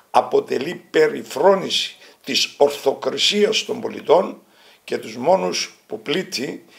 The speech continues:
είναι όσους μετέρχονται ανάλογες μεθόδους. Πρέπει ακόμα να σημειώσω ότι ο καθένας από εμάς γνωρίζει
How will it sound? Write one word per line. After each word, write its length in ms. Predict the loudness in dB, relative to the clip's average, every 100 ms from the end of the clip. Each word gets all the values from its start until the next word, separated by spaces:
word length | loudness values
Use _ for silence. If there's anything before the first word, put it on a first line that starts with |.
| -14
είναι 220 | -8 -2 2
όσους 480 | 2 0 -4 -6 -6
μετέρχονται 1040 | -4 -2 4 4 2 -4 0 0 0 -4 -4
ανάλογες 580 | -2 2 2 2 0 -4
μεθόδους. 680 | -4 0 0 0 -14 -20 _ _ _ _ _ _ -20 -20 _
Πρέπει 280 | -4 2 4
ακόμα 360 | 6 4 4
να 100 | 0
σημειώσω 680 | 0 0 2 0 0 -4 -12 _ _ _ _ -20 _
ότι 260 | -2 2 4
ο 220 | 4 2
καθένας 640 | -4 -4 2 2 4 2 2
από 300 | 0 -2 -4
εμάς 340 | 0 0 0
γνωρίζει 680 | -6 -6 -4 -4 -6 -12